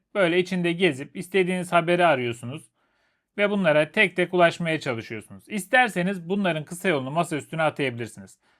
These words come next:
Nasıl yapacağız derseniz, örneğin bu bizim kendi sitemiz satin alsam nokta com. Burada herhangi bir haberi sık sık okuyoruz ya da herhangi bir sayfaya sık sık giriyoruz. Bu sayfayı seçiyoruz.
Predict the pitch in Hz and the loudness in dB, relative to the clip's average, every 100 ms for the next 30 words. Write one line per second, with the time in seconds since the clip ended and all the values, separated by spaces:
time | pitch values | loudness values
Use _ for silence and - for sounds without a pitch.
0 | _ 233 247 208 165 170 180 175 180 190 | _ -4 0 0 0 2 2 4 4 2
1 | 180 131 120 - _ _ _ _ 220 240 | 0 -6 -10 -12 _ _ _ _ 0 2
2 | 202 196 202 196 165 202 180 170 165 - | 2 0 0 -2 -2 -2 2 2 2 -6
3 | 123 113 - 165 165 170 127 123 117 127 | -8 -8 -4 -2 0 0 0 0 -4 -4
4 | 127 - - 104 156 262 233 226 247 240 | -4 -4 -4 -6 -2 0 2 4 4 2
5 | 208 196 196 165 135 165 175 220 175 180 | 0 2 2 2 0 -2 -4 -8 -6 -4
6 | 185 180 151 131 147 175 151 170 214 208 | -4 -2 -2 -2 0 0 0 2 2 2
7 | 160 156 151 143 139 139 - - 185 175 | -2 0 0 2 -2 -6 -8 -8 -8 -6
8 | 151 131 104 107 - 277 226 196 214 208 | -6 -4 -6 -10 -8 -2 2 2 2 0
9 | 196 175 - 131 104 - | 2 -2 0 -4 -6 -14